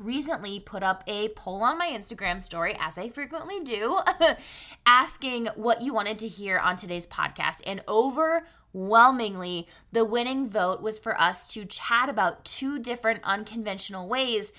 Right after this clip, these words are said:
that I, um, healed myself from burnout over the last year. And honestly, <laughs> I am really excited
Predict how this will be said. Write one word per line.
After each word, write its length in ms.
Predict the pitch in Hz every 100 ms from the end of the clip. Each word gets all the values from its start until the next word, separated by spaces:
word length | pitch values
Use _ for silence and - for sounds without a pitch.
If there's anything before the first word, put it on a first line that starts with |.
| - - -
that 240 | 226 214 -
I, 640 | 208 208 208 214 214 214 - - _ _
um, 420 | 226 226 196 170 -
healed 360 | - 247 240 233
myself 640 | 214 208 - 175 175 - - -
from 400 | 202 175 175 185 -
burnout 440 | 175 190 180 156 -
over 240 | 196 202 202
the 100 | 190
last 440 | 180 170 - -
year. 320 | 185 160 143
And 220 | - 220 180 - - - -
honestly, 560 | 208 220 262 - 370 381 415 - - -
<laughs> 400 | 311 - - -
I 180 | 202 240
am 180 | 285 240
really 260 | 214 233 247
excited 680 | 196 - 190 190 208 226